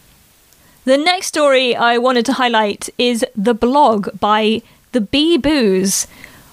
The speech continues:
on A O three. The summary says, Becca starts a fan blog for Chloe to fulfill her need to obsess over Chloe.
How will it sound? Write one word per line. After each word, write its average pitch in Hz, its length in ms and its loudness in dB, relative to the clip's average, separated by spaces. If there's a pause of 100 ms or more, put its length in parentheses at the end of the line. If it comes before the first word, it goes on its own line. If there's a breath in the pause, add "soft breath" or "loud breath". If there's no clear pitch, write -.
(100)
on 247 280 0
A 277 260 0
O 269 40 -2
three. 233 560 0 (460)
The 269 100 -2
summary 294 520 0
says, 226 640 0 (440 soft breath)
Becca 359 320 0
starts 311 380 -2
a 285 100 0
fan 320 400 0
blog 233 500 0
for 233 180 -2
Chloe 240 480 -2
to 262 140 -6
fulfill 269 520 0
her 269 200 0
need 359 320 -2
to - 120 -2
obsess 349 440 -4
over 330 240 0
Chloe. 196 560 -2